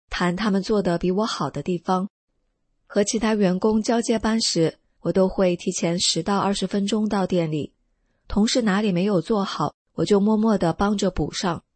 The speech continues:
由于每次交接班时间不长，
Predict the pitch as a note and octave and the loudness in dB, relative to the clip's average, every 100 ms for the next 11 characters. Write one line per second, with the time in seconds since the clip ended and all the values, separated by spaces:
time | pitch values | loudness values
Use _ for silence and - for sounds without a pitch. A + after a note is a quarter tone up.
0 | _ _ _ _ _ G3 G#3+ A3+ G3+ E3 | _ _ _ _ _ 2 4 6 4 2
1 | - G#3+ G3 G#3+ A3 A3 G#3+ A3 - F#3 | 0 0 2 2 2 0 2 0 0 0
2 | G#3 G#3 G#3 - D#3+ E3 | 0 0 0 0 0 0